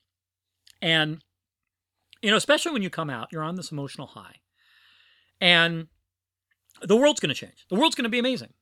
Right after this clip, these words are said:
Because now my biggest, darkest secret is out, and people accept me, and this is awesome. You know, and I think I wrote about this in the blog. I, I went to the office the next day, and, like,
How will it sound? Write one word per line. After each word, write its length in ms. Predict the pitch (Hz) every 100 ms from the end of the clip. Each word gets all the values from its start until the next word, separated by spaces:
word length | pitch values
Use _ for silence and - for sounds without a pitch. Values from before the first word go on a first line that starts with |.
| _ _ -
Because 200 | 214 226
now 80 | 247
my 220 | 247 247
biggest, 340 | 190 277 233
darkest 340 | 262 269 254 -
secret 300 | 233 226 247
is 80 |
out, 280 | 311 311 202
and 80 | 214
people 260 | 254 285 285
accept 280 | - 330
me, 80 | 233
and 100 | 240
this 140 | 285 311
is 80 |
awesome. 460 | 320 403 - 151 123 _ _ _ _ _ _ _
You 160 | 254 254
know, 220 | 208 214
and 100 | 277
I 60 | 254
think 120 | 330
I 60 | 294
wrote 160 | 277
about 180 | 262 269
this 140 | 269
in 80 | 269
the 60 | 269
blog. 300 | 302 403 330
I, 20 | 220
I 180 | 247
went 160 | 247 262
to 60 | 262
the 80 | 277
office 380 | 359 370 381
the 60 | 240
next 240 | 185 143 -
day, 380 | 123 147 226 254
and, 340 | 220 226 202 - - - _ _ _ _
like, 220 | 269 262